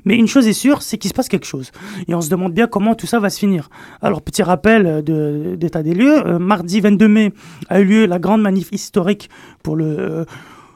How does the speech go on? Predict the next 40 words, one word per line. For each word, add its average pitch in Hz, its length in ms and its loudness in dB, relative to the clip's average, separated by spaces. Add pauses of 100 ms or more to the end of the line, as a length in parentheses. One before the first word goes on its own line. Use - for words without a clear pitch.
(160)
pour - 160 -8
souligner 220 460 4
les 190 140 4
cent 208 220 0
jours 185 180 0
de 170 100 -2
grève 170 400 0
des 147 200 -6
étudiants, 170 440 -2
avec 165 300 -2
près 214 160 -2
de 170 80 -4
trois - 240 -4
cent 214 160 -6
mille 190 160 -4
personnes 170 320 -6
dans 135 100 -6
la 139 80 -8
rue. 226 160 -4 (420)
S'ensuit, 226 560 0
euh, 165 180 -2
des 175 100 0
manifestations 185 720 -2
chaque - 340 -6
soir, 180 320 -4 (420)
euh, 170 140 -2
mais 196 80 2
cette - 220 0
fois, 254 220 0 (320)
euh, 180 220 2
familiales 220 540 2 (240)
et 190 80 0
contre 311 360 0
la 180 100 2
loi 196 120 0
soixante-dix-huit, 202 720 -4
avec 226 240 0
des 208 100 0
casseroles 175 360 -6
donc. 127 200 -18